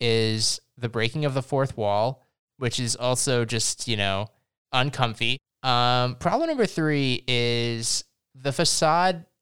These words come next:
that she's, and I don't know if this is something that they did in the original. Is this meant to be, like, in the original series, did he tell this, did Bob Saget tell the story of how,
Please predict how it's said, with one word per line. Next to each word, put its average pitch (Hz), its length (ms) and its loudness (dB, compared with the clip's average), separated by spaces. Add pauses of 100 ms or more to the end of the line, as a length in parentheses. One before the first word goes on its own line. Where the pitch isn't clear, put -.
(260)
that 139 280 2
she's, - 540 -2
and 131 100 -2
I 131 80 4
don't 190 120 2
know 190 160 4
if 175 120 -2
this - 200 -2
is 143 80 -2
something 143 380 -2
that 123 120 -2
they 135 100 -2
did 131 140 -2
in 131 100 -4
the 123 140 -2
original. 120 500 -2 (300)
Is 135 140 0
this 196 200 0
meant 262 200 -2
to 226 100 4
be, 185 260 -6
like, 139 260 0
in 175 60 -2
the 190 140 2
original 202 360 2
series, 117 640 -2 (360)
did 156 160 0
he 196 220 -2
tell 214 260 4
this, - 260 2
did 151 400 -2 (160)
Bob 160 240 2
Saget 190 320 0
tell 160 220 2
the 160 100 -2
story 135 540 2
of 123 140 -2
how, 120 580 2